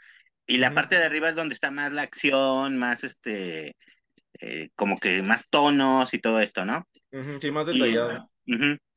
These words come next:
Speaker 1: que, y el te-, bueno, la parte de abajo es las otras tortugas preparando todo lo de navideño en el departamento, y la parte
Speaker 2: Ujú.
Speaker 1: de arriba es, eh, Leonardo haciendo un rondín y que se encuentra con las,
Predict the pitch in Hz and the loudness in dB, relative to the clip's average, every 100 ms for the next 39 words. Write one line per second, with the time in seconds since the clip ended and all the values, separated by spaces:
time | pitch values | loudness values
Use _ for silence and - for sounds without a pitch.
0 | - - - 127 127 131 127 143 135 151 | -20 -18 0 0 4 4 4 2 2 2
1 | 120 123 190 196 185 175 180 185 143 139 | 2 2 4 6 6 4 4 4 4 4
2 | 147 147 - _ _ - 113 156 147 170 | 2 0 -8 _ _ -2 -2 0 -4 -2
3 | 180 - 175 165 165 - 127 131 135 151 | -4 0 0 2 0 -2 -2 0 0 -2
4 | - 156 156 156 139 117 110 117 123 143 | -4 -4 -2 -4 -4 -4 -2 -2 0 0
5 | 160 165 160 131 113 107 127 - 147 180 | 0 -2 -4 -4 -6 -6 -6 -4 -2 -2
6 | 165 208 220 - - _ _ 123 120 127 | -2 -4 -6 -8 -20 _ _ -2 0 0
7 | 123 156 143 143 147 151 139 143 143 - | -2 0 2 0 0 0 0 -4 -6 -10
8 | - 113 110 107 110 117 127 131 139 143 | -6 -2 0 0 -2 0 0 0 -2 -6
9 | - _ _ _ 98 - 135 139 156 156 | -10 _ _ _ -6 0 0 2 0 2
10 | 165 160 175 226 220 - 117 - 113 117 | 2 2 0 0 -6 -8 -8 -6 -6 -4
11 | - 127 147 - 135 104 87 85 80 85 | -4 -4 -4 -4 -6 -4 -4 -4 -8 -10
12 | - - | -16 -20